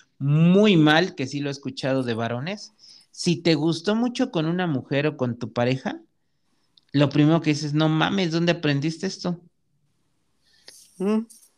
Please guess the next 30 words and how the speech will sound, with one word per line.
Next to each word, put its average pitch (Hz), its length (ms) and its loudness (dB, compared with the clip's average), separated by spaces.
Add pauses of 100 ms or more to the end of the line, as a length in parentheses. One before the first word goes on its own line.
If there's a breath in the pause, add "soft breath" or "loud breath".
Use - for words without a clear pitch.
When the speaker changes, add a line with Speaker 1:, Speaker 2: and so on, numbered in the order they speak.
(440)
Speaker 1:
Y 160 140 4
entonces, 180 720 2 (380)
¿qué 160 140 0
onda, 131 260 2
no? 202 240 -6 (500 loud breath)
Ah, 165 500 4
pero 151 200 2
¿qué 175 120 -4
tal 175 180 0
si 185 100 -2
es 170 120 -4
el 165 120 0
hombre, 160 260 -4
cabrón? - 300 -14 (1120 soft breath)
No, 156 400 -2
no 131 180 -4
mames, 113 580 -6
güey, 107 220 -12
¿qué 123 160 -12
pedo? 135 640 -2 (220)
No, 147 400 0
pues 127 140 -6
de 120 80 -2
seguro 131 380 0
tuviste 131 300 -2
un 135 60 6
montón 123 300 0
de 120 100 0
parejas, 120 580 0
¿no? 151 140 -8